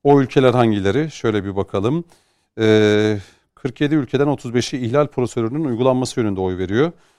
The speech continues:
Sadece Azerbaycan ve Macaristan Türkiye'nin yanında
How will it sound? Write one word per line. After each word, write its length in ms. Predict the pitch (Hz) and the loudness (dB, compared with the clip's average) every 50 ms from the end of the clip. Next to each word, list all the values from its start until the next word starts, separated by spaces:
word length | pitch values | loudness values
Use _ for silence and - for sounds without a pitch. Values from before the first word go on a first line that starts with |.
| _ _ _ _ | _ _ _ _
Sadece 340 | - - 170 151 135 151 151 | 2 4 4 4 6 6 4
Azerbaycan 640 | 143 131 147 143 139 135 139 131 120 135 139 135 | 4 6 6 4 4 6 4 4 4 2 2 2
ve 60 | 131 123 | 0 0
Macaristan 520 | 120 117 104 120 113 101 - - 117 107 | 0 0 0 0 -2 -2 -2 -2 -2 -4
Türkiye'nin 540 | - - 120 104 - - 107 95 95 87 87 92 | -2 -4 -6 -6 -6 -6 -8 -8 -8 -10 -10 -8
yanında 420 | 101 98 95 92 90 92 85 78 | -8 -6 -6 -8 -8 -10 -12 -12